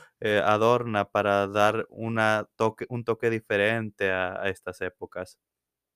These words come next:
Otra cosa que también es muy común es las peleas por los terrenos,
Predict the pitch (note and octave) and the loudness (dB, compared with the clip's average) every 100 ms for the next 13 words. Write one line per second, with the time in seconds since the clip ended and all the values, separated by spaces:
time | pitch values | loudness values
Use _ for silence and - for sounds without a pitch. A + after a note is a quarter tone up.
0 | _ _ _ _ _ _ _ - G#2 A2+ | _ _ _ _ _ _ _ -8 -6 -4
1 | A2 A2 A#2+ A2+ G#2+ G#2 G#2 A2 A2 G#2+ | -2 -2 -2 -2 -2 -2 -2 -4 -4 -4
2 | G#2 G#2 A2+ A2 G#2 G#2+ - G2 G2 - | -4 -4 -4 -4 -2 -4 -2 0 0 -2
3 | G#2 G2 - G2 G2 G2+ | -2 -2 -2 -2 -2 -4